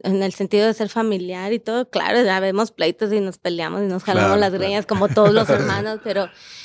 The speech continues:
Speaker 1: pues, mis papás tienen más de sesenta años casados.
Speaker 2: Wow.
Speaker 1: Todavía están vivos, gracias a Dios. Entonces, pienso que esas bases familiares, mi mamá es muy católica, muy religiosa, mi papá también, la familia de mi papá. Entonces,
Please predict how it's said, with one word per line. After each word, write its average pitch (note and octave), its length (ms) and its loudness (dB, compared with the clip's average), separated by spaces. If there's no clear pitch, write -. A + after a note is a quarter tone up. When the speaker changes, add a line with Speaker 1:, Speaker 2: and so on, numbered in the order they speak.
Speaker 1:
pues, A#3+ 180 4
mis A#3+ 180 2
papás A#3 640 0
tienen A#3+ 340 2
más A3 160 2
de A3 140 4
sesenta G3+ 480 -4
años G3 220 0
casados. F3+ 580 -2
Speaker 2:
Wow. F#2 320 -2
Speaker 1:
Todavía F#3+ 540 4
están F#3 320 -2
vivos, F#3 320 0
gracias F#3+ 340 -4
a G3 80 -8
Dios. G3 280 -6
Entonces, A3 420 2
pienso C4+ 300 2
que C#4 100 0
esas C4 300 2
bases A#3+ 420 0
familiares, G3 960 -2
mi G#3 160 4
mamá G#3+ 260 6
es G#3 80 6
muy G#3 140 4
católica, F#3 640 -2
muy F#3 160 -2
religiosa, F#3 540 -6
mi F#3+ 120 -4
papá - 300 -18
también, F#3 600 -4
la F3+ 120 -2
familia F3+ 400 -4
de F3 80 -2
mi E3+ 120 -4
papá. - 440 -4
Entonces, G#3+ 340 -2